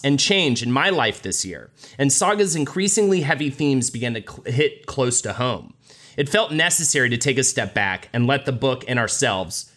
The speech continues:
breathe for a bit." Vaughn said, "After each storyline, we discuss what did you like, what did you not like, what environments do you want to draw,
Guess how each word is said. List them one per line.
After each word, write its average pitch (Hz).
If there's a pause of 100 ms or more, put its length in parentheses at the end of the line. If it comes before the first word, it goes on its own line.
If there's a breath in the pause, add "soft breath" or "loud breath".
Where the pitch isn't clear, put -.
(140)
breathe 120
for 82
a 71
bit." 69 (680)
Vaughn 180
said, 95 (680 soft breath)
"After 175
each 240
storyline, 175
we 156
discuss 151
what 143
did 147
you 135
like, 151
what 170
did 135
you 120
not 127
like, 120
what 160
environments 143
do 139
you 135
want 127
to 117
draw, 127